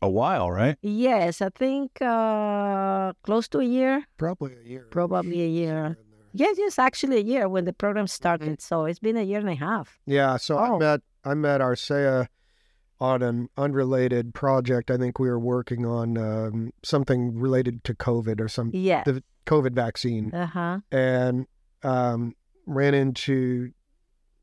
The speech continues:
Speaker 3: Arcea when I was behind a camera, and, and she, um, kind of, she and I got to talking, and she asked me if I would be interested in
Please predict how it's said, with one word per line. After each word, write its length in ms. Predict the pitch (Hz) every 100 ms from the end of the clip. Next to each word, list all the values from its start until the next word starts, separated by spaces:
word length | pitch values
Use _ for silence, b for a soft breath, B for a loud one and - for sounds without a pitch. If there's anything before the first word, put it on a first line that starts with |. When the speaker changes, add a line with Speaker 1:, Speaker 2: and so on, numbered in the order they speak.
| _ -
Speaker 3:
Arcea 540 | 131 131 - 131 127
when 140 | 123 123
I 80 | 120
was 200 | 120 120 - _ _ -
behind 320 | 127 143 139
a 60 | 117
camera, 440 | - 147 139 123
and, 300 | 120 120 120
and 240 | 127 123 117
she, 480 | - 127 123 120 - _ _ _ _ _
um, 720 | - 127 110 110 107 104 117 - _ _ _ _
kind 180 | - 127
of, 160 | 117 110 139 123
she 200 | - 147
and 80 |
I 140 | 127 123
got 240 | 120 123
to 160 | - 104 _ _ _ _ _ _
talking, 400 | - 131 123 123
and 220 | 117 123 123 _
she 220 | - 131
asked 220 | 120 -
me 100 | 123
if 140 | 113
I 300 | 120 117 117 110 - _ _ _
would 460 | 175 254 165 127 117
be 160 | 120
interested 480 | 117 117 113 - 113
in 520 | 113 110 107 104 107